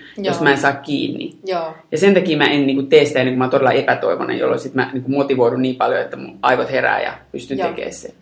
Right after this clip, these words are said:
Speaker 2: Kun mä koko ajan niinku tavallaan peilaan niinku omaani, että miten mä toimin, että mähän niinku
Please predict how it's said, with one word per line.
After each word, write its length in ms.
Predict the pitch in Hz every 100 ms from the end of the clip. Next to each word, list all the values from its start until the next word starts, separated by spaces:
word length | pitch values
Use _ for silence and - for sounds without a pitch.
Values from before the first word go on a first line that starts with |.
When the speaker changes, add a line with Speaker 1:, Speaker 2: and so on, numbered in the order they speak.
| - - - _ _ _ _ _ _ _ _ _ _ 202
Speaker 2:
Kun 100 | 214
mä 80 | 214
koko 200 | 233 240
ajan 120 | 208
niinku 180 | 190 196
tavallaan 400 | 196 185 190 185
peilaan 360 | 220 202 185
niinku 200 | 180 180 -
omaani, 440 | 220 220 190 170
että 140 | 165 185
miten 360 | 185 190 196 -
mä 160 | 196 190
toimin, 360 | 190 175 165
että 140 | 170 175
mähän 260 | 196 190
niinku 360 | 180 165 175